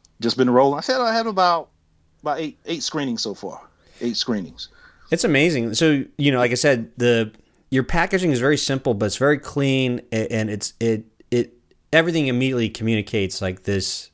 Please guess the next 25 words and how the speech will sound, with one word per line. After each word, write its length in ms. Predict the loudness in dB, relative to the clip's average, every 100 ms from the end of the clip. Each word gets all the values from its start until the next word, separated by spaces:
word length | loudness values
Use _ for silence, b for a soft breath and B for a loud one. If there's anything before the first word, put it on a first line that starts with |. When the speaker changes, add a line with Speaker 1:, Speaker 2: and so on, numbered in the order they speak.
| _
Speaker 2:
this 180 | -4 -2
Speaker 1:
Yeah. 80 | 0
Speaker 2:
horrific 320 | 0 -2 -4
event 420 | -2 -2 -2 -4
that's 240 | -4 -4 -4
important. 540 | -2 0 0 -4 -4
Speaker 1:
Yeah. 240 | -2 -2 -4 B -2
Speaker 2:
Um, 400 | 0 2 0 -4 2
but 360 | 4 4 0 -18 -6
I 60 | -2
was 180 | 0 -2
curious, 840 | -6 0 4 4 4 0 -6 -8 0
I 40 |
wanna 180 | 2 4
know 140 | 2
how 240 | 2 0 2
you 440 | 2 4 4 4
knew 340 | 4 4 4 0
to 140 | -2 0
go 240 | 4 4
to 160 | 2 -2
your 220 | 0 2
local 260 | 2 0
film 240 | -8 -10 -10
festival. 560 | -10 -8 -8 -8 -10